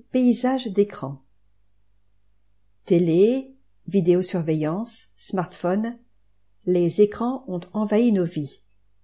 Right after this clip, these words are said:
Cécile Thomas et Wide posent un regard distancié sur ces écrans. Par Claire Rondeau, médiatrice culturelle.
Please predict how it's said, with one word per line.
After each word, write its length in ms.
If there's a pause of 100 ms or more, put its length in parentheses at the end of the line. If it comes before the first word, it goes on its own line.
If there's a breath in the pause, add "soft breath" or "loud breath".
(500)
Cécile 460
Thomas 480 (140)
et 160
Wide 500 (840)
posent 300
un 100
regard 340
distancié 840
sur 180
ces 200
écrans. 480 (1000)
Par 200
Claire 320
Rondeau, 460
médiatrice 600
culturelle. 680